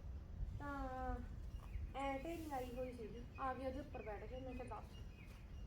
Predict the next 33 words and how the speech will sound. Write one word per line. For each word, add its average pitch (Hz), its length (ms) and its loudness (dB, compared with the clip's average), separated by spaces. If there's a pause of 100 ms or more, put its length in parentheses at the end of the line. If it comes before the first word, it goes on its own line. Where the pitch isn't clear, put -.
(120)
ਵੀ 277 100 4
ਅਸੀਂ 269 120 0
ਤਾਂ 262 80 2
ਮਸਾਂ 254 260 0
ਧੋਈ 269 440 0
ਹੈ, 269 60 0 (1040)
ਹਨਾ, 320 120 2
ਵੀ 311 300 -2
ਤੂੰ 269 240 2
ਆ 254 40 2
ਕੇ 254 120 0
ਉੱਪਰ 247 200 -2
ਬੈਠਾ।" 220 200 -2
ਫਿਰ 269 140 0
ਸਰਦਾਰ 240 340 2
ਜੀ 226 60 0
ਨੇ 240 60 2
ਇੱਥੇ 240 140 0
ਮੰਜੀ 226 320 2
ਡਾਹੀ, 202 320 0 (760)
ਮੰਜੀ 247 320 6
ਦੇ 247 120 0
ਉੱਪਰ 233 200 0
ਬਿਠਾਇਆ, 247 480 0
ਫਿਰ 254 160 0 (840)
ਅੰਦਰੋਂ 254 280 6
ਬੋਰੀ 226 380 8
ਲਿਆਏ 262 300 6
ਕੱਢ - 260 6
ਕੇ। - 160 4 (840)
ਸਵੇਰੇ 277 220 6
ਦੇਖਿਆ 294 400 2
ਜਦੋਂ, 330 640 4